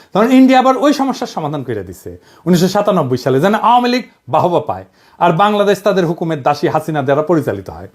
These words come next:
একই কাজ তারা শ্রীলঙ্কায় করেছে তামিল হিন্দুদের নিয়া, নেপালে করেছে মাওবাদীদের নিয়া, পাকিস্তানে বেলুচিস্তানেও একই গল্প।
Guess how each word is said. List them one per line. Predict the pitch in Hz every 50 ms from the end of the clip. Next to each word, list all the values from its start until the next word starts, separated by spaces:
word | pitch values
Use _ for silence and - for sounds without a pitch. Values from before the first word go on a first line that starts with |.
| _ _ _ _ _ _ _ -
একই | 185 185 247 247
কাজ | 269 247 233 240
তারা | - 233 220
শ্রীলঙ্কায় | 226 - 226 196 165 165 160 135
করেছে | 127 139 131 123 - 143
তামিল | 139 - 156 156 156 143 131
হিন্দুদের | 131 135 127 117 110 104 107 101
নিয়া, | 101 98 90 95 - _ _ _ _ _ _ _ _ _ -
নেপালে | 190 254 269 277 269 247 226
করেছে | 226 220 202 - 220
মাওবাদীদের | 208 196 185 190 196 202 180 175 151 147 139
নিয়া, | 131 123 113 110 110 - _ _ _ _ _ -
পাকিস্তানে | 254 262 220 247 233 - 277 277 269
বেলুচিস্তানেও | 220 262 262 254 214 190 208 190 - 240 240 247 247
একই | 208 - 220 190
গল্প। | 156 135 117 - - 107 101